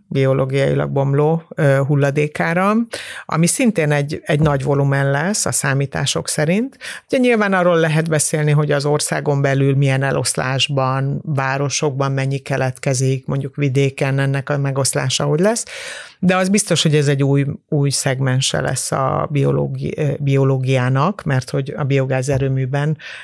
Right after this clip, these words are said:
maga az anyag összetétel az a biológiát alkotja. És, ö, azért azt is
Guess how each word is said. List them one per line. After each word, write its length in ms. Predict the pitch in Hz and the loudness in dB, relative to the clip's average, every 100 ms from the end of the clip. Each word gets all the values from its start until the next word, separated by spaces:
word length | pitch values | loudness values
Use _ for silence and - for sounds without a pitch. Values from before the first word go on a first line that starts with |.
| - | -2
maga 500 | 156 151 139 143 139 | 2 2 4 4 4
az 120 | 139 | 2
anyag 260 | 139 135 135 | 2 2 0
összetétel 640 | 139 - 131 139 131 143 | -2 -2 -2 -2 -2 -2
az 120 | 127 | 0
a 60 | 127 | 0
biológiát 680 | 127 135 135 131 131 120 151 | 0 -2 -2 -2 -4 -4 -2
alkotja. 580 | 143 - 185 - 262 262 - - - - - _ _ _ _ - - _ - - | -2 -2 -4 -2 -4 -6 -18 -20 -20 -20 -20 _ _ _ _ -20 -20 _ -14 -8
És, 500 | - 170 156 156 - | 0 2 4 2 2
ö, 400 | 160 151 147 151 - _ _ _ _ 175 156 127 - | 2 2 2 2 0 _ _ _ _ -2 0 0 0
azért 560 | 170 165 165 - - - _ _ | 0 0 0 -2 -8 -8 _ _
azt 260 | - 185 - | -4 -2 0
is 300 | 202 - | 0 0